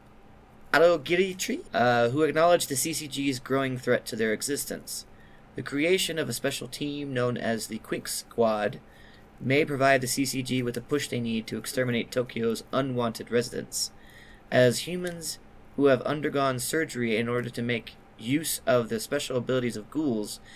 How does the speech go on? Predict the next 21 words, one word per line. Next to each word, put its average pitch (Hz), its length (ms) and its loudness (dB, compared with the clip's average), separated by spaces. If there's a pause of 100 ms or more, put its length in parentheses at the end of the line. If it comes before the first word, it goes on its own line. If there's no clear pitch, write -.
(240)
they 123 120 2
participate 143 580 0
in 117 140 -2
operations 123 720 -2
to 113 160 -4
eradicate 123 600 0 (100)
and 110 220 -4 (180)
the 110 220 -2
dangerous 117 460 -2
creatures. - 580 -8 (480)
The - 80 -2
leader 160 260 6
of 127 100 4
this 123 180 0
group, 120 260 0 (800)
Hase 151 480 2
Sasaki, 131 880 -4 (460)
is 120 100 0
a 120 80 4
half-ghoul, 127 680 0
half-human 123 800 -4